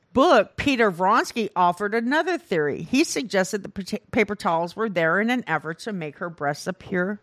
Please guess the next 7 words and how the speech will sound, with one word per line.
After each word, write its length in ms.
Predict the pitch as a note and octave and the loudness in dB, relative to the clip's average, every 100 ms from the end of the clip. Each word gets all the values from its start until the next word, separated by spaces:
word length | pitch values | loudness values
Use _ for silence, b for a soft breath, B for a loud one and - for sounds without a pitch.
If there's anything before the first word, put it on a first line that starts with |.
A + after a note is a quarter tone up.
| _ | _
larger. 760 | C4 B3+ C4 C#4 D4 A#3+ D#3+ G2+ b b b b b _ | -14 -4 2 4 4 2 -2 -2 b b b b b _
Perhaps 1000 | - - D4+ B3+ - D4+ D#4+ G4+ - - - | -10 -2 -2 -4 0 4 6 4 -4 -14 -8
they 140 | F4 | -6
were 220 | E4+ F4 E4+ | -4 -4 -4
both 440 | E4+ F4+ F#4+ - - | -2 -2 -2 -8 -10
right. 480 | C#3 G2 - - - b b b b b | -6 -6 -10 -20 -20 b b b b b
However, 720 | - C#4+ C4+ C4+ B3 C#4 C#4 | 4 4 6 2 2 0 0